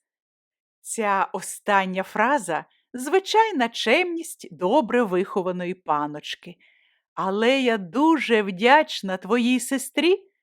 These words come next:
за цю чемність. Ти був акуратний. Рівно о шостій вечора був у кафе. Точність і акуратність завжди були головними рисами твого характеру.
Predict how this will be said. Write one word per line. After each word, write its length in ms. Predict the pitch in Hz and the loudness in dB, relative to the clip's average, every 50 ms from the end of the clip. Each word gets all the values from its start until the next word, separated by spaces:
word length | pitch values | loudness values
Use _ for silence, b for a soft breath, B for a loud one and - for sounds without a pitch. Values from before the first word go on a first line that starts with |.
| _ _ | _ _
за 200 | 170 160 180 180 | -12 -10 -8 -8
цю 320 | 175 - - - 226 254 269 | -8 -10 -8 -6 -6 -6 -6
чемність. 880 | - - - - 196 156 147 147 147 147 151 156 - - - - - _ _ _ _ _ _ _ _ _ _ _ _ _ _ _ _ _ _ _ _ | -6 -6 -6 -4 -4 -4 -6 -6 -10 -12 -14 -16 -18 -20 -20 -20 -20 _ _ _ _ _ _ _ _ _ _ _ _ _ _ _ _ _ _ _ _
Ти 360 | - 180 175 214 254 302 349 | -8 -4 -2 -2 0 0 -2
був 500 | 320 233 175 190 208 226 269 285 277 262 | -2 -4 -4 -4 -2 -2 -2 -2 0 0
акуратний. 1160 | 226 226 226 - 247 277 262 233 185 156 151 143 143 143 - _ 170 156 156 156 170 165 _ _ _ _ _ _ _ _ _ _ _ - | 0 0 0 -2 -4 -4 -2 -2 -2 -2 -2 -4 -6 -10 -14 _ -16 -14 -14 -14 -16 -18 _ _ _ _ _ _ _ _ _ _ _ -10
Рівно 580 | 180 202 233 262 277 294 247 226 226 226 220 | -4 -2 0 0 2 0 2 2 2 4 4
о 60 | 220 233 | 4 2
шостій 580 | - - - 254 226 226 - - - 233 233 | 0 -2 0 0 0 0 -2 -4 -4 -2 0
вечора 640 | 226 226 254 330 349 - - - 320 311 311 320 311 | 4 4 4 4 2 0 -4 -2 0 0 2 0 0
був 440 | 220 165 - 180 202 226 240 226 - - | -2 -4 -4 -4 -2 -2 -4 -6 -8 -8
у 120 | 185 180 | -8 -8
кафе. 680 | - - 196 180 175 - - - 156 151 143 143 139 - _ _ _ _ _ _ _ _ _ _ _ _ _ _ _ | -6 -6 -6 -6 -6 -8 -14 -14 -14 -14 -14 -16 -18 -20 _ _ _ _ _ _ _ _ _ _ _ _ _ _ _
Точність 960 | - 254 294 381 392 381 - - - - 320 320 330 320 - - - - - - | 2 4 4 4 4 2 -2 -6 -6 -6 -6 -6 -6 -8 -8 -10 -14 -20 -16 -10
і 140 | 180 180 180 | -6 -4 -4
акуратність 1080 | 185 180 - - 196 208 196 208 240 311 359 - - 349 339 330 311 - - - 185 | -4 -6 -4 -4 -2 4 8 8 8 8 6 2 -6 -10 -8 -8 -8 -10 -12 -14 -2
завжди 580 | 170 202 220 220 220 196 190 165 175 262 247 | 4 4 4 6 4 0 -6 -6 -4 -2 -2
були 300 | 175 160 190 208 214 202 | -2 -2 -2 0 0 0
головними 680 | 196 165 196 196 202 196 180 196 208 196 190 190 175 170 | 0 0 0 0 0 -2 -2 -4 -4 -4 -4 -4 -6 -6
рисами 580 | 165 175 214 277 - - - 320 294 285 285 - | -6 -6 -6 -8 -8 -10 -8 -6 -6 -6 -6 -10
твого 420 | _ _ - 175 160 151 160 165 | _ _ -2 -2 -2 -2 -4 -8
характеру. 800 | - - 196 180 165 147 135 143 - _ _ _ - 147 - 180 | -6 -4 -4 -4 -4 -6 -10 -12 -14 _ _ _ -18 -16 -16 -18